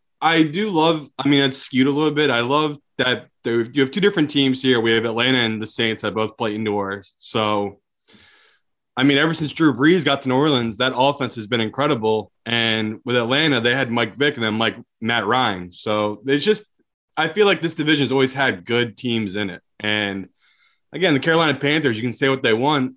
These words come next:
They made it to Super Bowl, Jake Delhomme, and they made it to Super Bowl with Cam. So it's just, it feels like it's a division that produces good teams. And again, like you said, they're not, you know, the most glamorous teams. They're newer.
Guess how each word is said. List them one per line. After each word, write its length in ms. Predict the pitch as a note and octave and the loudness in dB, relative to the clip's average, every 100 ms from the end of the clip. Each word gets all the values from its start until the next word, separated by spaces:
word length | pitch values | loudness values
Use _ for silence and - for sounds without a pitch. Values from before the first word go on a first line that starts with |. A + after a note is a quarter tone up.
| - | -6
They 200 | A2 C3+ | 0 2
made 160 | C3+ D#3 | 4 2
it 80 | |
to 80 | D#3+ | 0
Super 220 | D3+ E3 | -6 0
Bowl, 100 | C3+ | 0
Jake 280 | G#2+ B2 C3 | 2 0 0
Delhomme, 460 | B2+ B2+ C#3+ A#2+ A2+ | 0 2 4 2 0
and 120 | G#2 | -4
they 100 | A#2 | 0
made 180 | A#2+ A#2+ | 0 0
it 20 | |
to 60 | - | -4
Super 260 | C#3 B2+ | -8 -2
Bowl 160 | A#2 A2+ | 0 2
with 200 | A2 - | 0 -4
Cam. 360 | B2+ B2 F#2 E2+ | -4 -2 -4 -8
So 360 | - G#2+ G#2+ | -2 0 0
it's 160 | G#2+ B2 | 0 -2
just, 360 | F3 F3 - _ _ _ _ _ _ | -2 -2 -8 _ _ _ _ _ _
it 120 | C3+ | -6
feels 220 | C3 F3+ E3+ | 2 2 4
like 180 | D#3+ | 2
it's 160 | D#3+ - | 0 0
a 40 | |
division 320 | C#3 C3+ C#3+ C3+ | 0 2 2 0
that 140 | A2+ | -2
produces 440 | - B2 C3 A#2 | 0 0 0 -2
good 240 | F2+ B2 A2+ | -2 -2 -2
teams. 440 | A#2+ A2+ F#2+ F2 | -2 -2 -2 -6
And 420 | G2 G2 F#2+ F#2 - _ _ _ _ _ | -8 -8 -8 -12 -16 _ _ _ _ _
again, 280 | G3+ G#3 D3 | -4 0 2
like 180 | C#3 C#3+ | 2 0
you 80 | |
said, 260 | D3+ F3+ D#3 | -2 0 2
they're 80 | C3 | 4
not, 340 | D3 D#3 C#3+ D3 | 4 0 -2 -6
you 100 | D#3+ | -2
know, 320 | A2 A2 A#2 _ _ _ _ _ | -2 -4 -6 _ _ _ _ _
the 60 | B2+ | 2
most 180 | C#3 | 2
glamorous 480 | C3+ C3 C#3 C3 B2+ | 2 0 2 2 0
teams. 360 | - A#2+ C3+ C3 | 0 0 0 0
They're 120 | A#2+ | 0
newer. 600 | A#2 B2 B2 B2+ C#3 C#3 | 2 2 4 2 0 -4